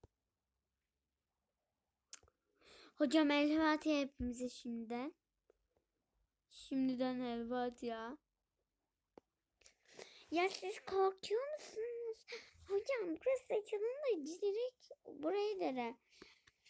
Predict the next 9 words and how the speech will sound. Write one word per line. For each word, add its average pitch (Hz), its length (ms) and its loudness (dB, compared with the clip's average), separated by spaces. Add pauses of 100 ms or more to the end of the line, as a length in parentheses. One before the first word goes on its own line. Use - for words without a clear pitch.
(800)
<sighs> 262 600 -4 (1000)
Aferin 233 420 -10
kızım, 208 220 -16
aferin, 220 320 -16
aferin. - 460 -20 (500)
Çok - 340 -20
akıllı. 117 440 -20 (1900)
Şunu 240 400 -10
değiştireyim. 226 760 -12